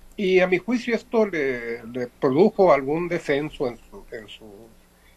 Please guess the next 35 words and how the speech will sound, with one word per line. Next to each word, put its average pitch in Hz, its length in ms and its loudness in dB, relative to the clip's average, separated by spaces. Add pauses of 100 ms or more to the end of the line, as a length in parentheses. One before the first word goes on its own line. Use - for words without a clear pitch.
en 143 100 -8
sus 120 140 -8
intenciones 127 680 4
de - 80 -4
preferencias 120 540 2
electorales, 147 680 4
porque 107 480 -14
si, 135 260 -12 (560)
si 117 280 -12
en 113 120 -6
un 165 100 2
principio 185 480 2
del, 120 220 0 (1000)
eh, 113 360 0
tuvo 156 180 6
un 165 140 6
despegue 151 440 2
meteórico, 156 680 -2
es 165 140 -10
por 202 180 -2
eso, 135 380 -10
por 147 120 -4
eso, 175 280 0
por, - 220 -10
por, - 200 -14 (140)
por - 120 -10
su - 120 -20
forma 160 260 2
de 135 80 4
decir 135 160 -8
las 147 140 -8
cosas, 131 420 -4
por, - 200 -12 (180)
por, - 100 -20 (160)
por - 400 -20